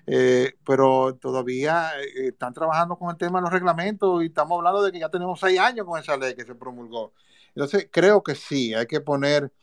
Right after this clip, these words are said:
empeño para que, eh, ya se, definitivamente se aplique la sesenta y tres guion diecisiete, que es una ley interesante y que se está tomando y se ha ido adecuando a los tiempos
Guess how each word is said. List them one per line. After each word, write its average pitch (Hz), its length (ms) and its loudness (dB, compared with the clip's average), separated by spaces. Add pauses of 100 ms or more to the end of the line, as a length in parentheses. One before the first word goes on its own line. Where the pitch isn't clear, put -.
(240)
empeño 147 540 2
para 131 180 4
que, 123 640 0
eh, 127 80 2
ya 139 280 8
se, 151 140 -6
definitivamente 143 960 -4 (240)
se - 160 -2
aplique 147 460 -2
la 151 120 2
sesenta 123 380 -10
y 117 60 -6
tres 135 200 0
guion 143 200 0
diecisiete, 139 520 -2
que 139 220 2
es 139 140 -2
una 170 160 4
ley 175 240 4
interesante 165 800 2 (340)
y 127 280 0
que 135 100 -6
se 127 120 -4
está 123 160 -6
tomando 151 680 2
y 135 80 -4
se 143 100 -4
ha - 20 0
ido 156 140 2
adecuando 156 540 2
a 139 40 0
los 131 180 -6
tiempos 135 640 -6